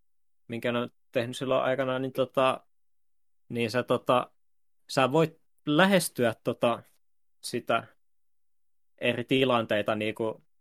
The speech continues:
eri tavoilla. Siis se pelin ide-, perusideahan on se, että sä oot tää Colt-niminen henkilö, joka haluaa niinku rikkoa ton aikaloop-,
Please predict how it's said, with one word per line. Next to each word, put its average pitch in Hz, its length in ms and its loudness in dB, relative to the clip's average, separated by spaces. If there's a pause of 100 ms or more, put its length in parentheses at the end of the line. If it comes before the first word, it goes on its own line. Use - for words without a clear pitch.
(120)
eri 113 240 -4
tavoilla. 110 420 0
Siis - 160 -6
se - 80 -2
pelin 135 320 2
ide-, 151 380 0
perusideahan 123 840 4
on 117 180 2
se, 107 260 2
että 117 180 -4
sä - 300 -2 (420)
oot 104 280 -2 (320)
tää 107 320 -2 (160)
Colt-niminen 107 920 -2 (600)
henkilö, 135 600 4
joka 113 220 -2
haluaa 110 380 2
niinku 107 280 -4
rikkoa 110 480 -2
ton 101 300 -2
aikaloop-, 104 640 -2